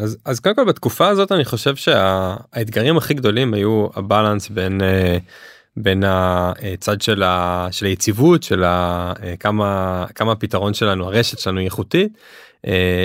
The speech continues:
לעומת, אה, להתקדם קדימה ולפתח עוד מוצרים ועוד פיצ'רים בתוך הפלטפורמה הזו.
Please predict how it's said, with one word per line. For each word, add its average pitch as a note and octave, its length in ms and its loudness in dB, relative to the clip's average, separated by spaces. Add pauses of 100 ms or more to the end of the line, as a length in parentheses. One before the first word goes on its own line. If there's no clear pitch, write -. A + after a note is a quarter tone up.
לעומת, G2 500 -2
אה, F2+ 560 2
להתקדם G2 400 0
קדימה G2 400 0
ולפתח F2+ 440 -2
עוד G2 100 0
מוצרים F#2 460 -2
ועוד F2+ 160 -2
פיצ'רים F#2 360 -4
בתוך F#2+ 240 -2
הפלטפורמה F#2 560 -4
הזו. B2+ 180 -16